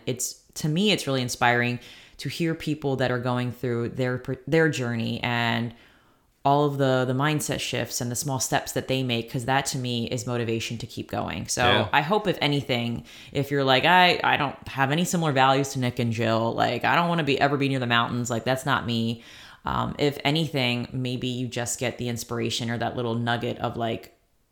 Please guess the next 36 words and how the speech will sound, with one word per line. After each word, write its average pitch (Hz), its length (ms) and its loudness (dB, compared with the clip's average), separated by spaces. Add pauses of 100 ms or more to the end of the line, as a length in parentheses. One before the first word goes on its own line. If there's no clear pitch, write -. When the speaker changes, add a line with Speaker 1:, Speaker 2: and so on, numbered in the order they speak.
(640)
Speaker 1:
will 120 380 -2
to - 120 -10
keep - 300 -8
going 120 340 2
and 117 120 -4
to 120 80 -6
stay 120 220 -4
positive, 113 680 0
and 120 200 -4
that - 300 -2
small, 123 400 0
tiny 120 320 -4
changes 113 440 -6
can - 180 -12
make 117 240 -8
such - 260 -8
a 131 40 -8
huge 160 680 -2
lasting 127 460 -2
impact, 120 500 -2
and 113 280 -2 (760)
your 139 180 2
life 143 240 2
can 147 100 -2
unfold 123 400 -2
so 160 240 0
beautifully 135 540 0
if 117 140 -4
you 127 60 -4
just 123 200 -6
keep - 220 -8
following 113 280 0
in 117 80 0
the 113 60 -2
direction 113 600 -2
that - 340 -8